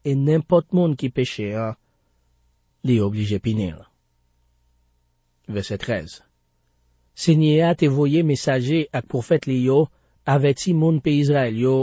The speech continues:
ansanm ak moun peyi Jida yo. Li te byen di yo, "Manye kite move chemen ap swiv lan. Fè sa m mande nou fè.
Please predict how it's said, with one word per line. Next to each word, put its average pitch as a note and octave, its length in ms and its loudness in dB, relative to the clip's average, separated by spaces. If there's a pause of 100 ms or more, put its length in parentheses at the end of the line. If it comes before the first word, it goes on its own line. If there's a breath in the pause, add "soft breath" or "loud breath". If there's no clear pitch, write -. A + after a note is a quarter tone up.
ansanm B2 320 -2
ak A2+ 80 -10
moun A#2 200 -2
peyi A2 200 -4
Jida G#2+ 260 -4
yo. G#2 220 -6 (720)
Li C#3+ 100 2
te E3+ 160 2
byen D3 320 4
di C3 220 0
yo, D#2+ 160 -10 (560)
"Manye F3 420 6
kite F3 340 2
move E3 300 2
chemen C#3+ 380 0
ap C3 120 -2
swiv C3 240 -2
lan. A#2 240 -4 (520)
Fè G3+ 240 2
sa F#3+ 160 2
m F#3 140 2
mande D#3 240 2
nou D#3 160 2
fè. D3 340 -2